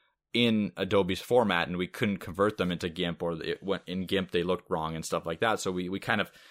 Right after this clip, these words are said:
like, what choice do we have, right? Like, w-, okay, so then I guess we have to pay monthly for Adobe just for that, those occasional clients that send us the, uh, the files,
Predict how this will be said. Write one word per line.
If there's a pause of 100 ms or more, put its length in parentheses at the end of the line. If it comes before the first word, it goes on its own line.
(640)
like,
what
choice
do
we
have,
right?
Like,
w-,
okay,
so
then
I
guess
we
have
to
pay
monthly
for
Adobe
just
for
that,
those
occasional
clients
that
send
us
the,
uh, (520)
the
files,